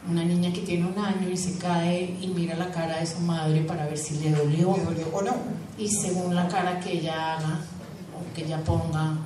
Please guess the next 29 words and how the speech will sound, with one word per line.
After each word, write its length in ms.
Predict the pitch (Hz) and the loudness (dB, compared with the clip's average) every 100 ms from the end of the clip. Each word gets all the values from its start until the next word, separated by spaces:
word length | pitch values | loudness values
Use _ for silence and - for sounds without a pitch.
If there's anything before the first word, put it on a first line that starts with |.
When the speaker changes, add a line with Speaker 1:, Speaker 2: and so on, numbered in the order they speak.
| - | -4
Speaker 1:
la 100 | 170 | -4
niña 340 | 160 156 156 | 0 2 2
decide 500 | 156 160 - 156 156 | 2 0 -2 0 0
llorar 440 | 165 185 170 170 165 | 0 0 0 0 -2
o 40 | |
continuar 440 | 165 156 151 151 143 | -4 -2 -2 0 0
la 100 | 143 | 0
marcha. 420 | 170 170 170 - - - 196 | 0 0 -2 -6 -10 -10 -4
Y 100 | 170 | -2
eso 220 | - 170 | -2 -4
es 280 | 190 185 180 - - - - - - 175 | -4 -2 -4 -4 -10 -12 -14 -16 -10 -6
ese 280 | - 196 | -4 -2
caudal 600 | 214 254 185 180 202 208 202 | 2 4 4 6 6 6 6
de 80 | 196 | 4
significados 1080 | - 175 165 - 156 160 151 143 147 - - | 2 0 0 -2 -6 -2 2 4 2 2 -2
que 80 | 170 | -2
arrastramos 880 | 143 147 - 170 170 156 151 147 - | -2 -2 -2 0 0 2 0 -2 -4
y 60 | - | -6
con 160 | 156 147 | -4 -4
los 140 | 143 | -4
que 100 | 151 | -2
lidiamos 540 | 143 143 147 147 151 160 | 0 4 4 4 2 0
durante 280 | 160 156 156 | 0 0 -2
el 60 | 151 | -2
resto 320 | 156 - 156 | 0 0 -2
de 60 | 160 | 0
la 80 | 151 | 0
vida. 280 | 151 151 156 | 0 0 -4
Entonces, 380 | 156 - 147 | -4 -6 -8